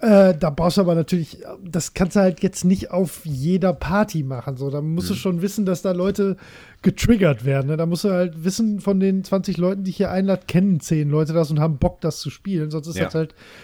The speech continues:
Speaker 1: völliger Quatsch. Aber, ähm, zum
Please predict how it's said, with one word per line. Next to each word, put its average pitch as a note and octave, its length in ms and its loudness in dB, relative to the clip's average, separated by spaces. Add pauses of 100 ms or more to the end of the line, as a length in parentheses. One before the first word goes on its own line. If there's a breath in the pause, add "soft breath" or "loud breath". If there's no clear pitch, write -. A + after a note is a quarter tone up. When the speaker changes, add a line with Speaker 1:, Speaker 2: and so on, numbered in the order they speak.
(140 loud breath)
Speaker 1:
völliger E3 360 0
Quatsch. - 360 -4 (480 loud breath)
Aber, E3+ 540 2
ähm, D#3+ 680 0 (920)
zum G#3 480 0